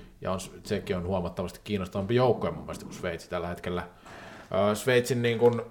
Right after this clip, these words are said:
isoksi ongelmaksi mä sanoisin kyllä just ton, ja semmonen tietty mielikuvituksettomuus siinä kaikessa. Sit varmaan just se, että on vähän valmennuttukin, valmennettukin se sillä lailla aika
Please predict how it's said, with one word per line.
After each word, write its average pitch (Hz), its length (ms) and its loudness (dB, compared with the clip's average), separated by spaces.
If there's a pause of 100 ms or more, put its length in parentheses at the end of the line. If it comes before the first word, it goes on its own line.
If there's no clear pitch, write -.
(140)
isoksi 135 320 4
ongelmaksi 110 460 4
mä 104 160 2 (500)
sanoisin 107 400 4
kyllä 110 120 4
just 113 220 6
ton, 113 260 8
ja 95 340 4
semmonen 110 260 0
tietty 123 240 6
mielikuvituksettomuus 101 1600 0
siinä 92 200 -2
kaikessa. 92 600 -2 (560)
Sit 120 160 -4
varmaan 110 280 4
just 117 140 4
se, 120 200 8
että 117 180 4
on 113 80 6
vähän 113 200 8
valmennuttukin, 110 680 4 (160)
valmennettukin 107 920 2
se 95 120 -4
sillä 98 260 0
lailla 95 180 2
aika 92 440 0